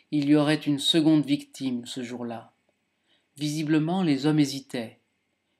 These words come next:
Finalement, l'un d'eux se dirigea,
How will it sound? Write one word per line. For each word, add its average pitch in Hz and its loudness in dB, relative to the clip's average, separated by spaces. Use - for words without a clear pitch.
Finalement, 151 2
l'un 160 4
d'eux 165 4
se 147 2
dirigea, 143 0